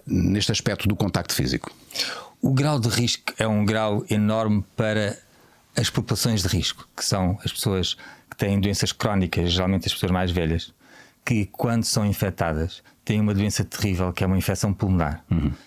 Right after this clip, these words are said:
Speaker 2: E que todos nós vimos nas notícias o, o terrível que essa doença é. Portanto, ah, nesta altura que estamos a regressar às escolas, e estamos a abrir as escolas, e muito bem, ah,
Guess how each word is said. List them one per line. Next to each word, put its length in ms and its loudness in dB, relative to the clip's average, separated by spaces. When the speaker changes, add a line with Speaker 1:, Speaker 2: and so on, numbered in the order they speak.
Speaker 2:
E 180 2
que 220 -2
todos 220 0
nós 160 2
vimos 280 2
nas 140 2
notícias 460 0
o, 200 0
o 120 -8
terrível 360 -2
que 100 -4
essa 160 -2
doença 280 0
é. 260 -4
Portanto, 420 -4
ah, 320 0
nesta 320 0
altura 260 -2
que 60 -2
estamos 240 0
a 60 0
regressar 440 -2
às 200 0
escolas, 400 -2
e 40 -2
estamos 200 -2
a 40 0
abrir 200 0
as 60 0
escolas, 340 0
e 60 2
muito 240 0
bem, 240 -2
ah, 340 0